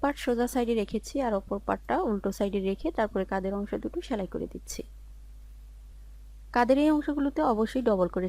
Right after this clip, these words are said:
সেলাই দিয়ে দিবেন। হয়ে গিয়েছে, এই যে দেখুন। এখন আমি গলার অংশে পাইপিংয়ের কাপড়টি সেলাই করে নিব। এখানে আমি পাইপিংয়ের কাপড়গুলো সেলাই করে লম্বা করে নিয়েছি। এখন এই কাপড়টিকে সোজা সাইড থেকে এক বাজে ভাঁজ করে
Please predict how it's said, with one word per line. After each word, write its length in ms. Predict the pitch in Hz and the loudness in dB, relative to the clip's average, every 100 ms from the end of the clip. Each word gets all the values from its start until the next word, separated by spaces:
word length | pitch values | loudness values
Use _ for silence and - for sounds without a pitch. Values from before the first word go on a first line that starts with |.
| - | -2
সেলাই 220 | 180 160 180 | -2 -2 0
দিয়ে 120 | 156 - | -2 -2
দিবেন। 220 | 165 - - - - - - - - | -4 -6 -8 -18 -18 -18 -18 -12 0
হয়ে 180 | 254 226 | 2 4
গিয়েছে, 280 | 180 175 - 247 | 2 0 2 0
এই 40 | 220 | 2
যে 60 | 180 | -2
দেখুন। 260 | 175 - 381 - - - - - | -4 -4 -8 -10 -18 -18 -8 -4
এখন 140 | - 262 269 | 0 2 2
আমি 120 | 262 220 | 4 4
গলার 260 | 214 220 208 | 6 4 2
অংশে 300 | 196 - 277 494 - | 0 0 -2 -2 0
পাইপিংয়ের 440 | 214 - 202 202 202 - - - - - | 0 0 -2 -2 -4 -12 -18 -18 -16 -4
কাপড়টি 360 | 214 202 - 233 - | -2 0 -2 -2 0
সেলাই 200 | 214 202 | 0 0
করে 140 | 208 208 | -2 -2
নিব। 120 | 202 247 370 - - - - - - 214 | 0 0 -2 -8 -18 -18 -18 -18 -8 -4
এখানে 220 | 220 247 262 | -2 -2 0
আমি 100 | 254 285 | 0 2
পাইপিংয়ের 400 | 233 226 226 226 226 | 0 0 0 -2 -2
কাপড়গুলো 500 | 214 214 214 220 277 370 - | -2 -4 -2 -2 -2 -4 -4
সেলাই 220 | 226 214 208 | -2 0 0
করে 140 | 208 208 | 0 0
লম্বা 220 | 202 202 208 | 0 0 -2
করে 140 | 202 202 | -2 -2
নিয়েছি। 320 | 185 185 - 440 - - - - - | -2 -4 -2 -2 -4 -16 -18 -8 -4
এখন 140 | 214 254 | -2 0
এই 40 | 277 | 0
কাপড়টিকে 460 | 269 269 269 269 349 - | 0 -2 -4 -4 -6 -4
সোজা 220 | 240 226 233 | -2 -2 0
সাইড 160 | 233 226 - | -2 0 -2
থেকে 160 | 220 247 | 0 0
এক 60 | 208 214 | 0 -2
বাজে 180 | 208 214 | 0 -2
ভাঁজ 180 | 226 208 - | -2 -6 0
করে 140 | 220 | 2